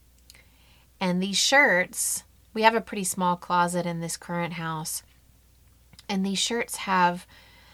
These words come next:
a lot of space between them. And I can see the color choices. They're not kinda jammed up and packed in. I can see the color choices. And every time I open the closet, I smile.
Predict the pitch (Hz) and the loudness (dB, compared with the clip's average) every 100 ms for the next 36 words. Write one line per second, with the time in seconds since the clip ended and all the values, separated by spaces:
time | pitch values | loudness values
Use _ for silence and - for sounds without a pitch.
0 | - - - - - 196 220 285 269 - | -20 -20 -20 -14 -8 2 4 4 4 0
1 | - 190 233 185 170 - 156 - 175 156 | 0 0 0 0 -4 -4 -4 -6 -6 -6
2 | 143 - 196 180 _ _ _ _ _ _ | -8 -12 -14 -18 _ _ _ _ _ _
3 | _ - 185 185 185 202 - 220 190 - | _ -4 2 2 2 -4 -2 0 -2 4
4 | 214 220 208 - 214 208 - 208 202 196 | 6 6 2 -2 -2 -2 -2 0 2 0
5 | 196 185 175 185 180 - 185 175 165 175 | -2 -4 -2 -2 -4 -4 -4 -4 -4 -2
6 | 180 180 180 180 175 175 170 175 180 175 | -2 -2 0 0 0 -4 -10 -8 -4 -4
7 | - 175 165 165 160 165 180 180 180 - | -6 -6 -4 -4 -6 -10 -10 -8 -6 -2
8 | 208 208 - 202 - 196 190 - - - | -2 -2 -4 -6 -4 -6 -6 -12 -20 -20
9 | - - - - _ - - 196 196 247 | -20 -20 -20 -20 _ -20 -8 -6 0 2
10 | 330 330 320 269 233 220 196 202 196 180 | 2 2 2 4 2 -2 0 6 6 6
11 | 170 165 - - 170 151 139 - - | 0 -2 -4 -6 -4 -4 -6 -10 -12